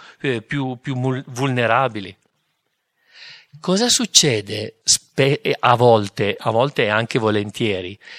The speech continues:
che quando veniamo feriti, eh, parliamo più con altri che non con quello che ci ha fatto la ferita, eh.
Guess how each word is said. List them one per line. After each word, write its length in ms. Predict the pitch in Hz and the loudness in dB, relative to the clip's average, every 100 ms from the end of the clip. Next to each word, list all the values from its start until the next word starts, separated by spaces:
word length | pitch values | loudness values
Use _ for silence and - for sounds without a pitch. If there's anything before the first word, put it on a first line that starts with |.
| - _ | -20 _
che 200 | - 175 | -8 -4
quando 360 | - 285 254 | -2 0 0
veniamo 420 | 147 123 151 202 147 | 0 0 0 0 -2
feriti, 800 | - 123 110 90 - 98 101 - _ _ _ - | -2 -2 -2 -8 -12 -16 -16 -20 _ _ _ -10
eh, 120 | 160 | -8
parliamo 540 | - 180 175 208 196 | 0 2 4 2 2
più 220 | 170 214 233 | 0 -2 0
con 220 | 175 139 | 0 2
altri 480 | 151 214 220 240 226 | 2 2 0 -4 -2
che 140 | 170 | -2
non 140 | 160 | 0
con 140 | 165 175 | -2 -2
quello 220 | 170 180 | 0 0
che 140 | 175 | 0
ci 80 | 151 | 0
ha 60 | 131 | 2
fatto 240 | 135 - | 2 2
la 80 | 127 | 0
ferita, 540 | - 104 147 - 95 | 0 -2 -2 -2 -2
eh. 180 | 104 113 | -2 -8